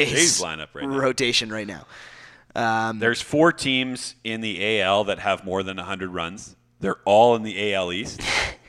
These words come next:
Speaker 1: Um, the Jays are actually still leading the
Speaker 2: Leading
Speaker 1: league
Speaker 2: the league.
Speaker 1: in,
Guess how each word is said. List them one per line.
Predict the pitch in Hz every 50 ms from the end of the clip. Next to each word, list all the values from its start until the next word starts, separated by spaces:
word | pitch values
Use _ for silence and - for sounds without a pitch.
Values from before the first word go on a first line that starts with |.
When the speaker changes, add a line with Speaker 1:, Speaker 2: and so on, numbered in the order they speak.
| - _ _ -
Speaker 1:
Um, | 95 92 90 90 90 87
the | 92
Jays | 98 98 - 107 110 110 98 -
are | - 92 98 101 98 92
actually | 90 90 87 - - 95 90
still | - - - 104 101 95
leading | 90 90 90 85 87
the | 85 82
Speaker 2:
Leading | - 85 80 82 98 95
Speaker 1:
league |
Speaker 2:
the | 90 95
league. | 95 95 - - -
Speaker 1:
in, | 90 92 90 87 82 82 82 80 80